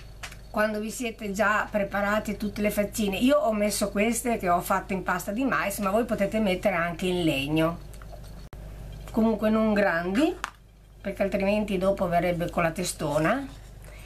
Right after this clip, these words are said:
E gli disegnate gli occhi, gli occhietti,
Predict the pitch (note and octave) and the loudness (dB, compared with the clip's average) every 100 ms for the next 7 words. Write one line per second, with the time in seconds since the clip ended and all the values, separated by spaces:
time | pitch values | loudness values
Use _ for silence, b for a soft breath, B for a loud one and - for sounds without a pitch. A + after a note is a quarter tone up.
0 | B B - - C#4 A#3+ F#3+ G3 F#3+ F#3+ | B B -10 0 2 2 0 -8 -8 -8
1 | G3 G#3 G#3 F#3 F#3 D#4+ C4+ E3+ F3+ - | -4 0 2 0 4 4 6 2 -2 -4
2 | C4+ C#4 C4 D4+ G3+ F3 - - C#4 D#4 | -2 -2 -4 -2 -4 -4 -6 0 2 2